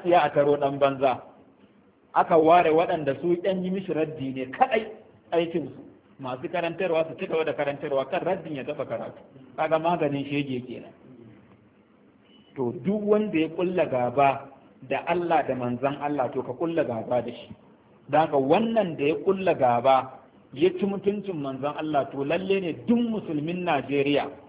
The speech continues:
ya ƙulla gaba da shi. Kuma ka sa addu'a, ka yi duk gudunmawar da za ka iya bayarwa ka bayar dan ganin an tabbatar masa da hukuncin kisa.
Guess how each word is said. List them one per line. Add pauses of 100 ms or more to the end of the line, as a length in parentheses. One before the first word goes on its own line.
(200)
ya
ƙulla
gaba
da
shi. (880)
Kuma
ka (120)
sa
addu'a,
ka
yi (460)
duk
gudunmawar
da
za
ka
iya
bayarwa
ka
bayar (440)
dan
ganin
an
tabbatar
masa
da
hukuncin
kisa.